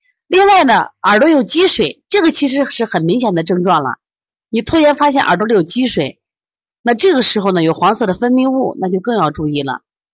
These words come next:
上次我们西安有个妈妈给我打电话，“王老师，我们的孩子的耳朵有积水了。”我说“有积水了，你到医院去检查一下。”最后就是我们中耳炎啊，当时也给住院了。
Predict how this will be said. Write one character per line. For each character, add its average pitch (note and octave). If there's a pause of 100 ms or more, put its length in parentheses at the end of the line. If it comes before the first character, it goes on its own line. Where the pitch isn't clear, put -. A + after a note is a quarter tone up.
(200)
上 D#4+
次 A#3
我 G3
们 F#3+
西 -
安 B3
有 F3+
个 E3
妈 D#3+
妈 D#3+
给 D#3+
我 -
打 C3+
电 C3+
话 C#3+ (420)
，“王 G3
老 G#3
师， G3+
我 E3
们 F3
的 F3
孩 D#3
子 F#3+
的 F#3
耳 C3+
朵 D#3
有 D3+
积 G3
水 D3+
了。” A#2+ (360)
我 G#3
说 C4
“有 A3
积 D4+
水 F#3+
了， A#3+
你 D3
到 D#3+
医 E3
院 E3+
去 F3
检 C3
查 C#3+
一 D#3+
下。” C3+ (260)
最 G3+
后 F3+
就 E3+
是 -
我 A#2+
们 C3+
中 D3+
耳 C3
炎 B2
啊， B2+ (340)
当 F3
时 E3+
也 D#3
给 E3+
住 F#3
院 A#3
了。 B2+